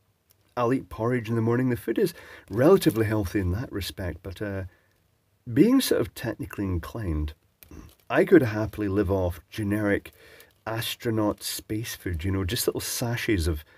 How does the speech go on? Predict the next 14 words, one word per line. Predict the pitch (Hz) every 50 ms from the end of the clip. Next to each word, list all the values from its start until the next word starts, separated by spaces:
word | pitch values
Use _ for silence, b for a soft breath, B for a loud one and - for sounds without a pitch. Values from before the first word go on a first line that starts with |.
| b b b b b b _ _ -
paste | - - 123 120 113 101 - - - - -
that | - 107 - 107
you, | 92 98 95 90 90 87 87 85 87 -
that | 98 101 117 - _ - - 101 110 107 - - - 107
had | - 117 107 107
a | 95
theme | - - - - 117 110 110 113 110 104
and | - 95 95
it |
was | - - 90
just | - - - -
all | 90 92 98
your | 90 90 90
nutrients | 92 92 101 101 - - 95 90 - - -